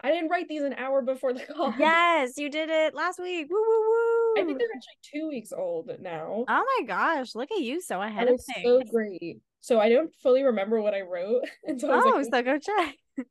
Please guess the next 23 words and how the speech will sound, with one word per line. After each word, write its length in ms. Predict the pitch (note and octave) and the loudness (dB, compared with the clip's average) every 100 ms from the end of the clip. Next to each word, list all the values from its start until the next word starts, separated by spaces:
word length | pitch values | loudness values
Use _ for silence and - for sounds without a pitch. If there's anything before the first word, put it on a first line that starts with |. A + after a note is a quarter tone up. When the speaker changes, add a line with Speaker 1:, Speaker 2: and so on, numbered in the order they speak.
| _ _ _ _ _ _ _ _ _ - | _ _ _ _ _ _ _ _ _ 0
Speaker 1:
But, 380 | A#3+ A3+ G#3 - _ F#3+ - | 2 4 2 -2 _ _ -10
so 320 | - C#4+ B3+ | 0 0 0
I 100 | B3 | -2
don't 240 | D4+ A4+ - | -4 -6 -2
feel 220 | C4+ C#4 | 0 2
like 180 | C4+ A#3+ | 0 0
this 200 | A#3+ A#3 | -4 -2
is 180 | A3+ F#3 | -8 -6
really 300 | F#3 F#3 G#3 | -6 -6 -8
my 220 | G#3 G3 | -8 -6
obsession. 720 | F#3+ - - - F3+ - A#3+ | -6 -6 -8 -8 -8 -4 -4
I 80 | A#3+ | -4
kinda 220 | B3 F4+ D4+ | -6 -4 0
wrote 220 | G#3+ F3 | 0 0
this. 180 | F3+ - | -6 -8
This 100 | - | -6
wasn't 260 | G#3+ D4 | -2 -2
an 100 | D4 | -2
obsession, 460 | G3+ - F#3 - A#3 | -4 -4 -8 -4 -4
but 100 | G#3 | -2
a 60 | F#3+ | -4
main 320 | F#3 F#3 G#3 | -6 -10 -8
focus. 640 | F#3 E3+ E3+ A3+ C#4 - | -4 -4 -4 -4 -4 -6